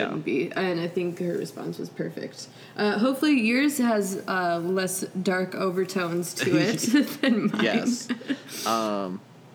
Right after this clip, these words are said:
Speaker 2: so, uh, this is a tweet that, um, it's actually, like, so, like, I tweeted kind of like a joke, and then someone responded with an even, like,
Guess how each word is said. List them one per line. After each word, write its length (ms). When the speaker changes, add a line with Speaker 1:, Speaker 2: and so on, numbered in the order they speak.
Speaker 2:
so, 720
uh, 500
this 260
is 140
a 100
tweet 600
that, 480
um, 540
it's 180
actually, 380
like, 160
so, 140
like, 220
I 180
tweeted 500
kind 240
of 140
like 180
a 60
joke, 520
and 140
then 160
someone 600
responded 720
with 200
an 120
even, 600
like, 380